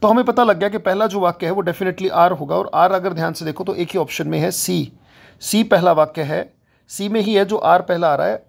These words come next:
बाकी और किसी में नहीं है। तो बस इसी से हमारा सारा का सारा वाक्य हो जाता है। हम बेशक सारा ना भी देखें, हमें इतना कॉन्फिडेंस होना चाहिए कि हाँ भाई देखो, हमें पता लग गया कि पहला आर है। अब ज़रा जोड़ के देख लो, आर के बाद पी आ रहा है क्या?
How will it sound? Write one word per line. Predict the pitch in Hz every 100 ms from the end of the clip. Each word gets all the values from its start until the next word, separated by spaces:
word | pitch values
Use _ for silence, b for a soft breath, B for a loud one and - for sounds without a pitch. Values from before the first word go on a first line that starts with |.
| _ 147
बाकी | 151 185
और | 170
किसी | 175 180
में | 180
नहीं | 170 170
है। | 214
तो | - 156 139 -
बस | 190 - 175
इसी | 170 220
से | 165 139 -
हमारा | 135 151
सारा | 160 156 156
का |
सारा | 156 160
वाक्य | 147 - 156
हो |
जाता | 143 139 196
है। |
हम | 175
बेशक | 165 190 -
सारा | 175 180
ना | 160 175
भी | 196
देखें, | 180 - - b b b b b
हमें | 160 180
इतना | 180 208
कॉन्फिडेंस | 196 180 185 190 - -
होना | 175 196
चाहिए | 202 147 170 226
कि | -
हाँ | 170 175
भाई | 190
देखो, | 196 196 147 - b b b
हमें | 185 254
पता | 240 226
लग | 196 170
गया | 220
कि | 226 185
पहला | 180 190
आर | 165 180 151
है। |
अब | 135
ज़रा | 156 180
जोड़ | 175 190
के | 190
देख | 170 175
लो, |
आर | - 165
के | 165 185
बाद | 175 -
पी | 185
आ | 175
रहा | 196
है | 190
क्या? | 120